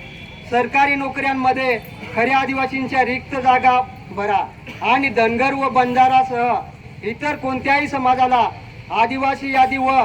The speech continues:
आरक्षणात समाविष्ट करू नका. दहा, साक्री तालुक्यातील वन हक्क दावेदारांना बेदखल करणाऱ्या गुंड धनगर तेलारी मेंढपाळांवर कारवाई करा.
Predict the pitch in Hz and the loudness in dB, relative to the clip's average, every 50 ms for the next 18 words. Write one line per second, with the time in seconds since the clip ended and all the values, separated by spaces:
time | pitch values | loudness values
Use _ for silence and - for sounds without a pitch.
0 | 190 - - - - - 185 214 240 269 247 - - 254 247 247 240 254 269 262 | 2 -2 -8 -14 -10 -2 0 0 0 0 -2 -4 -4 -4 -4 0 0 0 -2 -2
1 | - - - - - - - - - 233 220 233 247 262 254 254 277 254 247 254 | -6 -12 -18 -18 -18 -16 -18 -8 -4 -2 2 2 4 2 2 0 -4 -6 -4 -2
2 | 240 233 233 233 214 214 196 - - - - - - - - - - - - - | -2 -2 -2 -2 -2 0 -2 -2 -2 -6 -12 -16 -20 -20 -20 -18 -18 -16 -4 0
3 | 208 208 214 226 226 202 - - - - - - - - - - - 262 240 247 | 4 4 6 6 4 2 0 -2 -8 -14 -20 -20 -20 -20 -20 -16 -4 -2 -2 -2
4 | 247 - 269 285 - 285 277 269 269 220 277 277 254 - 277 277 254 214 - - | 0 -2 -6 -6 -2 -2 -2 -2 -2 -2 -2 -2 0 0 0 0 0 0 -2 -4
5 | - - - - - - 147 196 - 262 277 277 262 - 285 294 277 277 269 277 | -12 -16 -18 -16 -14 -4 0 2 2 4 2 0 -2 -2 -4 -2 2 2 2 2
6 | 277 269 269 269 262 262 262 262 262 254 233 196 - - - - - - - - | 2 0 0 0 2 0 0 2 2 2 2 0 -2 -6 -14 -20 -20 -20 -16 -4
7 | - 233 240 214 277 262 - 277 285 285 277 - 269 262 262 262 262 262 269 269 | -2 -2 -2 0 -2 -6 -2 -2 -2 -4 -2 -4 -4 0 2 2 2 2 0 -2
8 | 269 254 208 202 202 202 254 277 285 277 285 285 269 254 240 240 247 262 269 262 | -2 -4 -6 -6 -6 -6 -4 -2 -2 -2 -2 -2 -2 -4 -4 -2 -4 -4 -4 -4
9 | 262 240 240 247 247 254 262 262 - - - - - 185 208 240 254 240 - 262 | -4 0 2 2 2 2 0 -2 -6 -8 -14 -16 -6 -2 -2 -2 -2 0 2 2
10 | 262 262 269 269 262 269 262 262 247 208 185 - - - - - - - 220 226 | 4 4 4 2 0 0 0 0 -2 -2 -4 -8 -14 -18 -18 -20 -6 -2 0 0
11 | 247 262 269 277 269 254 262 254 226 | 2 2 0 -2 -2 -2 0 2 2